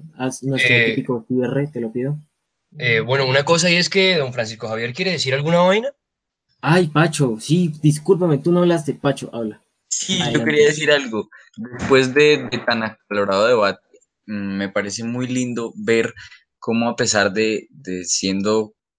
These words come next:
Speaker 3: con la tauromaquia o con el animalismo, hay, hay grupos de personas y, y que se unen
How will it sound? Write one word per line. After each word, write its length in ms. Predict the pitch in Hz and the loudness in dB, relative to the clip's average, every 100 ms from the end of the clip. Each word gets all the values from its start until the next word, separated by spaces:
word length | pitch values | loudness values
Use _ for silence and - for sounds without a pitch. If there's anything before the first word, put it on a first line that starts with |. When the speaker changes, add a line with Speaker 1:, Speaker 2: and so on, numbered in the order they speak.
| _ _ | _ _
Speaker 3:
con 260 | 104 95 | -2 0
la 120 | 92 | 0
tauromaquia 760 | 90 92 87 92 107 - 110 101 | 0 0 0 0 0 0 2 2
o 80 | - | 2
con 200 | 95 90 | -6 -4
el 140 | 85 | -4
animalismo, 720 | 87 87 85 85 90 104 110 - - - - _ _ | -4 -6 -6 -6 -4 -2 -4 -8 -20 -20 -20 _ _
hay, 580 | 90 98 104 110 113 98 | 0 2 4 4 4 4
hay 380 | 104 113 110 113 | 2 2 0 0
grupos 460 | 139 147 147 165 156 | 2 2 0 -2 -2
de 100 | 151 | -2
personas 560 | 113 113 107 120 127 | -2 0 0 -2 -2
y, 380 | 127 110 98 - | 0 0 0 -4
y 320 | 92 95 90 87 85 _ - - | -4 -4 -4 -6 -14 _ -10 -4
que 100 | 110 | 0
se 160 | 104 | 2
unen 480 | 101 120 127 127 | 4 4 6 4